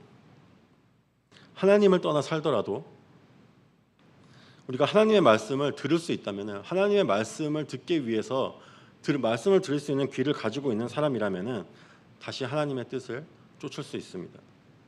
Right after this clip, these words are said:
우리 하나님의 말씀을 보는 것뿐만이 아니라 한-, 하나님의 말씀을 듣는 것이 중요합니다.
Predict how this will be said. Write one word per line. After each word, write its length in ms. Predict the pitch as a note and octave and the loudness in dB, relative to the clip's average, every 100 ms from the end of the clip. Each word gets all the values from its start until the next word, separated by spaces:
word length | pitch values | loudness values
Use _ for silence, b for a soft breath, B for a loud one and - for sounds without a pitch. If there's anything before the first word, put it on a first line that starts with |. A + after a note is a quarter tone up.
| - _ _ - - _ _ _ _ _ _ _ _ _ _ _ _ | -20 _ _ -20 -20 _ _ _ _ _ _ _ _ _ _ _ _
우리 140 | B2 | -6
하나님의 420 | C3 E3+ G3+ F#3+ D#3 | 0 2 6 6 8
말씀을 360 | A2+ - D3+ | 6 4 0
보는 320 | D3 C3+ D#3 | 2 2 4
것뿐만이 440 | E3 D#3+ C#3+ D3+ D3+ | 4 2 0 0 0
아니라 220 | G#2 A#2 | 0 -2
한-, 300 | A#2+ G3 A3 | -2 -2 -2
하나님의 400 | - G#3+ G#3 F#3+ | 2 4 6 6
말씀을 560 | G#2+ A2+ - E3 E3+ E3+ | 6 4 2 -2 -2 -2
듣는 320 | C3 D#3+ F3+ | -2 -2 -2
것이 280 | E3 - C3+ | -6 -8 -12
중요합니다. 580 | - G#3+ G2 E2+ - | -8 -6 -6 -8 -12